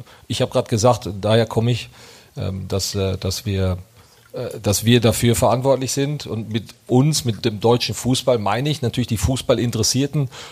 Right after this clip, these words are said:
unsere Mitglieder, die Vereine und natürlich dann auch die Dachorganisation. Und das hat ja durchaus auch was mit der Talententwicklung zu tun. Ähm, aber, ähm, da ist mir das auch, ehrlich gesagt, manchmal ein bisschen zu einfach, wenn ich nur gucke, was da aus dem Papier geworden ist, ne,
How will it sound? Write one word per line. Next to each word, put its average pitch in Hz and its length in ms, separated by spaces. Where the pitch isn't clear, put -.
unsere 127 360
Mitglieder, 151 680
die 104 380
Vereine 131 640
und 147 160
natürlich 131 340
dann 120 120
auch 113 100
die 110 100
Dachorganisation. 92 880
Und 95 160
das 95 140
hat 110 100
ja 110 80
durchaus 110 380
auch 104 160
was 110 160
mit 101 160
der 104 100
Talententwicklung 101 720
zu - 140
tun. 113 360
Ähm, 98 480
aber, 98 520
ähm, 98 280
da 98 80
ist 123 200
mir 120 120
das 117 180
auch, 117 320
ehrlich 113 240
gesagt, 113 260
manchmal 117 260
ein 104 40
bisschen 110 260
zu 101 160
einfach, 101 320
wenn 101 100
ich 101 120
nur 107 120
gucke, 127 320
was 107 200
da 107 80
aus 95 200
dem 104 200
Papier 113 380
geworden 113 400
ist, 120 280
ne, 110 180